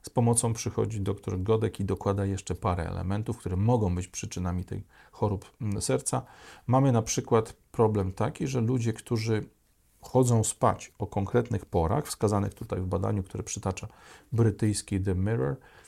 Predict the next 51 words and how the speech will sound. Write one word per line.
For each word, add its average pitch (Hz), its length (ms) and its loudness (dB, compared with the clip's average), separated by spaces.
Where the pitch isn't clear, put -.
chodzenie 120 600 2
spać - 400 0
o - 80 -4
pewnych 113 500 6
porach, 135 340 2
tu - 120 -2
akurat 101 320 -4
porach 95 320 -2
bardzo 95 260 -6
późnych, 107 460 -2
może 110 400 2
to 98 160 -2
ryzyko 98 380 -2
se-, - 180 -6
chorób 95 280 0
serca - 300 -2
po-, - 180 -10
czy 101 360 -2
ryzyko 98 380 -2
udarów 95 440 -2
powiększać 110 560 -4
i 113 100 -2
to 113 120 0
wszystko - 420 -2
jest 101 180 0
już - 120 -8
przedostatnim 98 680 2
powodem, 95 340 -2
jaki 85 200 -6
dzisiaj 87 280 -4
dla 87 160 -6
was 87 220 -6
mam. 87 100 -8
Powód 254 240 2
ostatni 196 400 2
zostawiłem 135 560 0
na 110 100 2
deser, 95 400 2
bo 98 120 0
jest 101 180 0
on 98 80 0
już 104 160 -4
tak 120 200 0
racjon-, 113 360 2
tak - 180 -2
nieracjonalny, 110 640 2
tak - 200 -6
szalony, 101 380 0
że 98 80 -4
szkoda 90 300 -4
gadać. 104 340 0